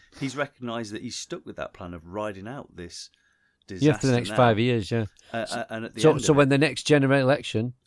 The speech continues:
Speaker 1: he can put through a manif-, a, a manifesto that isn't overcrowded,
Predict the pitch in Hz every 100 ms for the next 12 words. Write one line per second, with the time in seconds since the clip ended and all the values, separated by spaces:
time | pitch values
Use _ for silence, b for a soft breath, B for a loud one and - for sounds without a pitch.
0 | - 127 123 117 147 - 135 120 127 160
1 | 156 - 160 185 - 139 160 160 175 -
2 | 151 139 131 139 131 131 - _ - 143
3 | 160 117 98 95 78 80 80 73